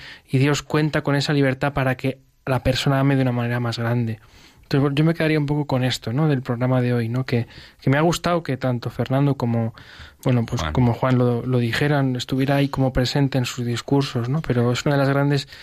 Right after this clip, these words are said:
Speaker 1: inquietudes y mis mayores temores, ¿eh? También yo lo comparto con,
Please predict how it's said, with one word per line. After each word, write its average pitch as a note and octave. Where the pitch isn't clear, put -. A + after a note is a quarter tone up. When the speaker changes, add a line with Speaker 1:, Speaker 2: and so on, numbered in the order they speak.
Speaker 1:
inquietudes D3
y D3
mis C#3
mayores D3
temores, A#2+
¿eh? D#3
También B2+
yo C3
lo B2+
comparto B2
con, A#2